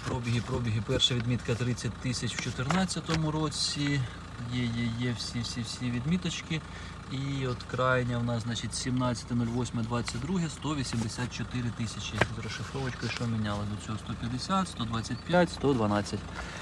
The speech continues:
Тобто, друзі, маємо справді чесний, класний Меган,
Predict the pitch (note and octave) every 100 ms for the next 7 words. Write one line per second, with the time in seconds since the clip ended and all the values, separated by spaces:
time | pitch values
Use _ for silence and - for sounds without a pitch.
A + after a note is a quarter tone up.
0 | - - - - A2+ - - G#2+ - -
1 | - - A#2+ B2 G#2 G#2+ D3 E3 D3+ C3
2 | - - - - - - - D#3+ D#3+ B2
3 | A2+ E3 F3+ - C3 A2 - - - -
4 | - - D3 D#3+ C#3 B2 A#2 B2 C3+ E3
5 | F3